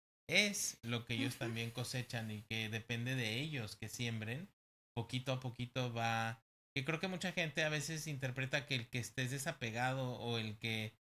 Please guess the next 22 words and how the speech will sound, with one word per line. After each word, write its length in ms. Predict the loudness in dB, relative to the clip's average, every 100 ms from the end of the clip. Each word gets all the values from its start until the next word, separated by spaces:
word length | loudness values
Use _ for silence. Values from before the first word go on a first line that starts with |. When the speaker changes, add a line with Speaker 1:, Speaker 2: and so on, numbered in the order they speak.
| _ -2
Speaker 1:
el 220 | -2 2
que 140 | 2
no 360 | 4 4 4 4
te 100 | 2
es-, 180 | 0 -2 _ _
les 260 | 4 4 6
des 220 | 4 4
ese 220 | 0 -2
tipo 420 | 0 -2 0 0
de, 500 | 4 4 4 4 0 -8 _ -20 -20 _ 2
de 60 |
responsabilidad 920 | 2 2 0 0 0 0 2 4 4 4
de 160 | 2 0
que 60 |
estén 440 | -4 -2 0 0 2
bien, 400 | 2 2 0 -2
quiere 180 | 2 2
decir 200 | 2 -2
que 100 | 0
no 120 | 0
te 80 | 0
importa 680 | -2 -2 -4 -4 -6 -10 -12